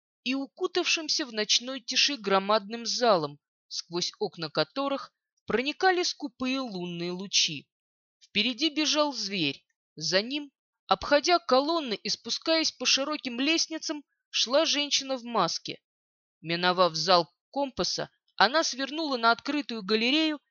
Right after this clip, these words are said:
и, пройдя по ней, вышла на улицу в один из внутренних дворов школы. Вдоль дорожки, выложенной сиреневыми плитками, возвышались статуи мужчин и женщин, тех,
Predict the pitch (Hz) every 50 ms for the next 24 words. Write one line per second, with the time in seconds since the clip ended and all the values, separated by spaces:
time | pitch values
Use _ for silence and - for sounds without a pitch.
0 | _ _ _ - 226 - 262 277 285 262 220 320 302 - - 269 269 285 302 320
1 | 311 262 247 294 277 - 311 285 277 269 269 277 302 330 294 226 190 - - -
2 | 156 147 _ _ _ _ - 147 165 202 214 214 302 330 - _ - 294 233 220
3 | 233 233 240 226 - 262 240 240 240 226 214 214 226 233 220 190 185 - - -
4 | - - 214 170 156 139 123 - _ _ _ _ _ _ _ _ _ - 151 156
5 | 165 247 254 247 214 190 240 247 277 302 302 294 - - 180 143 - _ _ -
6 | 175 202 320 370 339 349 349 302 311 311 302 285 - - 254 262 294 320 302 285
7 | 262 214 240 233 220 208 - - 285 330 339 - - 302 285 277 285 269 _ _
8 | _ _ _ 175 214 226 254 262 330 - - 381 381 359 349 330 - - - 302
9 | 311 320 311 - 320 320 302 285 294 - - - 247 247 - - 277 277 240 247
10 | 247 214 175 170 - - 156 147 143 _ _ _ _ _ _ _ _ - - 262
11 | 277 247 190 - -